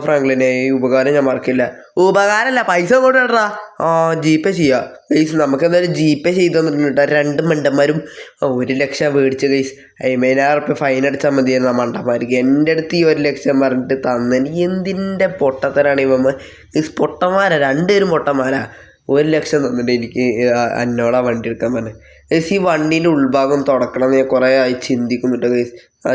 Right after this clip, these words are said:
ഛർദ്ദിച്ച് വെച്ചതാ ഗൈസ് ഞാൻ ഒരു വട്ടം പനി വന്നപ്പോൾ. നമുക്ക് എന്തായാലും ഒന്ന് കഴുകി വൃത്തിയാക്കാം.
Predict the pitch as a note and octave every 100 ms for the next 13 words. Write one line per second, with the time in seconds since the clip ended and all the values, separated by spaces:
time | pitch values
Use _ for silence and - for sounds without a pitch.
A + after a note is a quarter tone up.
0 | C3 C3 C3 C3+ D#3 D#3 D3+ - C3 A#2+
1 | A#2+ A#2+ B2 A#2+ A#2+ A#2 A#2+ A2+ A2 A#2
2 | B2 A#2+ A#2+ A#2 B2+ - - _ A#2+ A#2+
3 | D3 C#3+ C#3+ C#3+ C#3+ C3+ - B2 B2 A#2+
4 | B2 C#3 B2+ A#2+ - A#2+ A#2 A#2